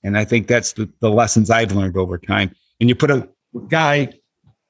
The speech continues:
that once you cash out from that and you now start becoming investor and things of that nature, then you're re-, you're still engaging with who's at just a whole nother high level. So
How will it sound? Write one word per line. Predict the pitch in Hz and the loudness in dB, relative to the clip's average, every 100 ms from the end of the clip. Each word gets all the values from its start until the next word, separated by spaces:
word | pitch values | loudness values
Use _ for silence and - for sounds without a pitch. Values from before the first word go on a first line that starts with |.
| _ _ _ - - | _ _ _ -14 -4
that | 107 | 0
once | 104 131 - | 2 2 2
you | 123 117 | 2 0
cash | 110 - 139 123 | -2 -2 0 2
out | 160 170 165 | 0 0 -2
from | 143 | -4
that | 139 139 101 | 0 0 2
and | |
you | 127 | 0
now | 123 131 127 | 2 2 2
start | - 123 101 | 2 0 0
becoming | 120 120 117 107 | -6 -2 -2 -4
investor | 104 147 151 - 127 | -4 -4 -2 -4 -6
and | 101 | -6
things | 113 107 | -10 -14
of | - | -4
that | 143 147 | -4 -2
nature, | 127 123 - 107 _ _ _ _ | -2 -2 -4 -8 _ _ _ _
then | 113 147 170 | 0 2 2
you're | 151 135 | 4 4
re-, | 107 123 - _ | 4 0 -2 _
you're | 131 | -4
still | - 156 143 | 0 2 2
engaging | 123 131 120 123 | 4 2 2 2
with | 120 | 2
who's | 98 123 117 | 2 2 2
at | 110 | -2
just | 95 110 | -4 -4
a | 101 | -2
whole | 98 107 | 0 2
nother | 104 95 92 | 2 0 -4
high | 95 92 | -4 -2
level. | 95 82 - | -2 -6 -6
So | - 143 | 0 0